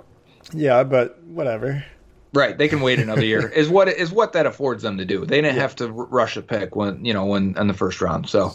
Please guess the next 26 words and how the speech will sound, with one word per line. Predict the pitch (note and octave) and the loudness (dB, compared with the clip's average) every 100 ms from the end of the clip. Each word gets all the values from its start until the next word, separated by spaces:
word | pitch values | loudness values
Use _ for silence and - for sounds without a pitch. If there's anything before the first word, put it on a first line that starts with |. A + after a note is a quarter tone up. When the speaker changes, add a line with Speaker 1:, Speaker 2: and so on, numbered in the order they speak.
| - | -10
Speaker 1:
So | - - B2+ | -12 -4 -2
Jachai | A#2+ A#2+ D3 C#3 | -2 0 2 2
Polite | B2 B2 C3 | 2 2 2
could | - A#2+ | 0 0
go | B2+ B2+ | 2 4
here, | A#2 A#2+ A#2+ A#2 | 4 4 4 2
another | A#2 A#2+ A#2+ | 0 0 0
edge | B2+ A#2+ | 0 0
rusher | B2 B2 | 0 0
that's | A#2+ A2+ | -2 -2
falling. | - B2 A#2 A#2 | 0 2 2 -2
It | A2+ | -6
could | - C3 | -2 -2
be | B2 A#2+ A#2+ A#2+ | 0 2 2 2
a | B2+ B2+ | 0 -2
speedy | B2 - C#3 C3 | -2 0 0 2
wide | B2 B2 A2+ | 2 2 0
receiver. | - C#3 C#3 B2 B2 A#2+ A#2 B2 B2 A#2+ | -4 0 0 2 2 4 2 0 -2 -2
Uh, | B2 A#2+ A#2 A2 | 0 0 -2 -4
Paris | D3 C#3 B2 | 0 0 0
Campbell | C#3 C3 A#2+ | -2 0 0
tested | A#2 B2 - A#2+ | 0 0 0 -4
very, | G#2+ B2 A#2+ | 0 0 2
very | A2 A2 G#2+ | 2 0 0
well. | A2 A#2 A2+ A2+ - _ _ _ _ _ _ _ _ _ _ _ _ _ _ _ _ _ _ _ | 0 0 0 -2 -6 _ _ _ _ _ _ _ _ _ _ _ _ _ _ _ _ _ _ _
Speaker 2:
Yeah, | G#2 F#2+ | 2 2